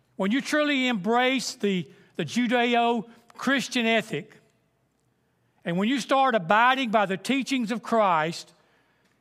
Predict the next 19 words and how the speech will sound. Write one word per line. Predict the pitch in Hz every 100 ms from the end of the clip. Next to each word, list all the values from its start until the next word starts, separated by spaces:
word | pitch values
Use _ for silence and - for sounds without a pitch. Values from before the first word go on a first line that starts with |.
| -
you | 254
have | 226 240
indeed | 196 190 220 254 269 262
found | - 226 214 190
the | 190
greatest | 143 202 233 262 277 226 - - _ _ -
treasure. | - 214 196 151 123 127 117 _ _ _ _ _ _ _ - - _ _ _ _ _ _
Why | 160 190 190
is | 147
this | 170
so? | - 165 127 151 - _ _ _ _ _ _ _ _ _ _ _ _ _ _ _ _
You | 165
know | 170
why | 175
I |
said | 170 190 180
that | 185
twi-, | - 185 220
twice? | - 185 214 208 -